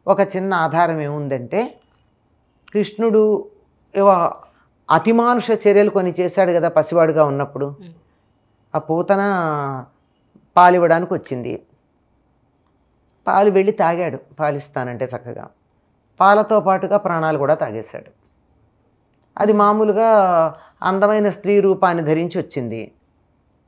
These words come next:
Speaker 1: చనిపోయేటప్పుడు, నిద్రపోయేటప్పుడు సహజమైన రూపాలు వస్తాయిగా-, వస్తాయి కదా,
Speaker 2: Hmm.
Speaker 1: సహజమైన
Speaker 2: అవును.
Speaker 1: రూపాలు. అంతే, అది ప్రాణం పోతూ పెద్ద కొండంత శరీరం ఈ మూల నుంచి ఆ మూలకి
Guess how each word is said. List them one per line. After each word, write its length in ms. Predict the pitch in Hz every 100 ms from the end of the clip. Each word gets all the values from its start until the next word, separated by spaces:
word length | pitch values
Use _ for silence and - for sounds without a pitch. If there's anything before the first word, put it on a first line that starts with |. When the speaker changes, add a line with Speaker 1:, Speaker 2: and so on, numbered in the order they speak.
| _ _ _ _ _ _
Speaker 1:
చనిపోయేటప్పుడు, 800 | - 208 220 240 233 226 220 220
నిద్రపోయేటప్పుడు 840 | 226 196 175 202 208 190 202 196 202
సహజమైన 560 | 202 170 180 190 190
రూపాలు 380 | 175 170 175 160
వస్తాయిగా-, 520 | 156 - 156 147 147 -
వస్తాయి 340 | 147 - 175 151
కదా, 320 | 147 147 143 _ 226
Speaker 2:
Hmm. 140 | 208 165 _
Speaker 1:
సహజమైన 540 | - 147 156 165 160 147
Speaker 2:
అవును. 120 | 139
Speaker 1:
రూపాలు. 420 | 131 139 127 135 - _ _ _ _ _ 202
అంతే, 300 | 196 185 175
అది 140 | 185
ప్రాణం 420 | 190 208 214 208
పోతూ 640 | 185 196 202 262 202 160 - _ -
పెద్ద 1080 | 110 90 107 120 123 127 247 - 202 208 202
కొండంత 640 | - 185 185 175 175 160
శరీరం 460 | 160 175 190 202 185
ఈ 120 | 170
మూల 260 | 160 151 170
నుంచి 280 | 190 185
ఆ 100 | 175
మూలకి 480 | 151 151 160 135 -